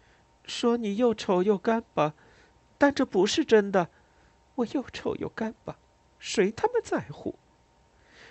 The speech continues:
我是说长得像的事。”“什-，什么长得像？”“两个孩子。”梅丽娜说得对，他们俩都跟斯特凡诺一模一样。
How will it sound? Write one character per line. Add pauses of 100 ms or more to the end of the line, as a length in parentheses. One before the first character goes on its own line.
(100)
我
是
说
长
得
像
的
事。 (1200)
”“什-，
什
么
长
得
像 (800)
？”“两
个
孩
子。” (680)
梅
丽
娜
说
得
对， (600)
他
们
俩
都
跟
斯
特
凡
诺
一
模
一
样。